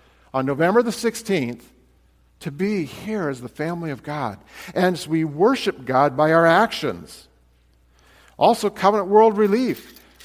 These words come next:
We're doing Cans for Change right now. This could be a symbol on each one of your tables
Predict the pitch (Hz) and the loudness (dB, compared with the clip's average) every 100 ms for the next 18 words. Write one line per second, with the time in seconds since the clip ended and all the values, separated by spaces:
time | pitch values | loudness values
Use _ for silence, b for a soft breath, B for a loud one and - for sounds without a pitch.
0 | - 127 208 196 185 - 220 247 214 262 | -8 0 2 2 -2 2 6 6 4 -4
1 | - 233 254 247 175 165 143 139 120 101 | -2 2 4 2 2 2 2 0 0 2
2 | 190 226 220 190 214 - - 240 214 175 | 2 0 -2 0 2 2 2 2 2 2
3 | 185 254 - 240 240 214 220 214 226 247 | 0 -2 -4 -2 -2 0 -2 -2 0 0
4 | 196 123 117 - | 0 -4 -6 -10